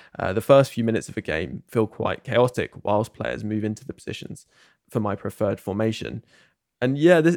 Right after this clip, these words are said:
this is also something that I found, and it's especially bad if you move your defenders, 'cause I was obviously, you know, moving Coman out of centre back, and that can cause, you know, holes to open up. And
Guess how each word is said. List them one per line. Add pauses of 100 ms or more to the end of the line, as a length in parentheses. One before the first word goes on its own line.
this
is
also
something
that
I
found,
and (340)
it's
especially
bad
if
you
move
your
defenders,
'cause
I
was
obviously,
you
know,
moving (180)
Coman (320)
out
of
centre
back, (480)
and
that
can
cause,
you
know,
holes
to
open
up. (120)
And